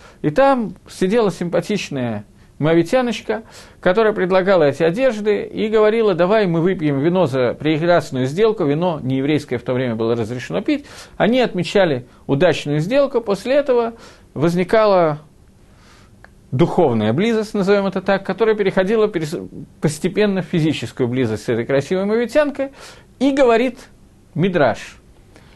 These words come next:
«Ло авду». А, моавитянка говорила, что давай, э, если ты так вот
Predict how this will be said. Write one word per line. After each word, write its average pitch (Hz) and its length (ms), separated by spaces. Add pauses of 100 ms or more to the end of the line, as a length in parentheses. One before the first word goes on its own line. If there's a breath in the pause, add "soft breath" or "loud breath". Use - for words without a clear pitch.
(200 soft breath)
«Ло 247 420
авду». 160 500 (340)
А, 123 240 (320)
моавитянка 190 640
говорила, 202 540
что - 300
давай, 190 480 (580 soft breath)
э, 117 360
если 127 180
ты 139 160
так 127 240
вот 110 160